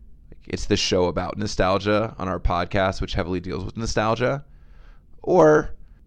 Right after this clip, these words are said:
you know, does it, does it make it? Because I would, I would rewatch the Wonder Years pilot right now. It's kind of awesome. Thoughts, Jimbo?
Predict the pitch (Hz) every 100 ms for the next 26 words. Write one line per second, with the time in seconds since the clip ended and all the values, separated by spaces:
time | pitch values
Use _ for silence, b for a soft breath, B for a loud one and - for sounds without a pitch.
0 | - - 131 123 123 123 98 - 113 120
1 | 95 107 101 - 92 104 92 - - -
2 | - - 139 123 98 - - 131 98 95
3 | 101 98 - 95 95 101 - 104 98 92
4 | 92 110 73 - 101 78 78 - - -
5 | - - - - - - - - - -
6 | - - 107 - - 73 69